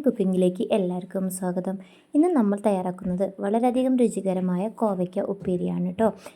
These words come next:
ചോറിനും വൈകുന്നേരങ്ങളിൽ ഡയറ്റിനൊക്കെ ഉള്ളവർക്ക് കഴിക്കാനും പറ്റിയ ഒരു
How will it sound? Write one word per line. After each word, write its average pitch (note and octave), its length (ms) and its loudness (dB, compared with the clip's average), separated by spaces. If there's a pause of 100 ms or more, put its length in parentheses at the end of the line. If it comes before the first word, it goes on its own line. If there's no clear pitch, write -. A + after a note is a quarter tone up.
(180)
ചോറിനും G3+ 460 4 (600)
വൈകുന്നേരങ്ങളിൽ G3+ 880 2 (1120)
ഡയറ്റിനൊക്കെ G3+ 640 2
ഉള്ളവർക്ക് F#3+ 440 0 (120)
കഴിക്കാനും G3 560 0
പറ്റിയ G#3 460 -2
ഒരു G#3+ 120 0